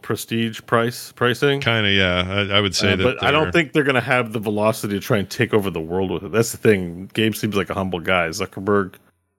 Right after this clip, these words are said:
Speaker 1: is more of a world domination kinda
Speaker 2: Yeah,
Speaker 1: guy.
Speaker 2: yeah,
Speaker 1: So
Speaker 2: for sure.
Speaker 1: my money's on Zuckerberg, honestly.
Speaker 2: Well, plus, as nice as the Index is, or any of the wired solutions were at their, at their heyday, uh,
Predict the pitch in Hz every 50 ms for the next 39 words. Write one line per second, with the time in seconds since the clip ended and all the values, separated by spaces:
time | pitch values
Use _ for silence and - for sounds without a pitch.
0 | _ _ _ _ _ - 104 90 87 95 95 90 85 90 87 101 107 101 90 85
1 | 95 95 92 92 87 85 87 87 - - - - - 87 82 82 104 104 95 87
2 | 85 85 87 82 80 82 - 117 98 95 - 95 95 92 92 101 - _ - -
3 | - - - - - 120 127 139 147 147 143 135 117 131 117 110 95 110 110 104
4 | - 120 98 92 98 95 95 98 95 98 98 95 - - 113 - 139 139 107 165
5 | 202 214 202 160 135 107 113 127 131 139 - - 135 110 107 110 107 113 113 107
6 | 92 - - 117 117 120 110 98 92 87 90 101 123 135 131 98 87 90 80 80
7 | 85 98 107 110 110 104 - 92 92 92 90 - - 87 82 85 87 92 98 98
8 | 92 90 90 - - 87 - 90 85 80 - - - 95 - - 85 82 87 -
9 | - - - 107 101 90 87 90 - - - 92